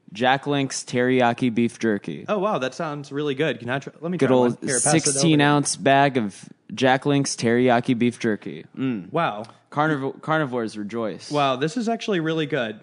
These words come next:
Speaker 2: Um, you know, Jack Link's beef jerky is a really good source of protein. A lot of people don't know that.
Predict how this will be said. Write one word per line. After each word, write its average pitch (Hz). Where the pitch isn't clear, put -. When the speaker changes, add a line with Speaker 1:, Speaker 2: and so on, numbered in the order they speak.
Speaker 2:
Um, 127
you 151
know, 143
Jack 180
Link's 302
beef 196
jerky 165
is 131
a 131
really 156
good 143
source 123
of 120
protein. 143
A -
lot 135
of -
people 139
don't 110
know 139
that. 107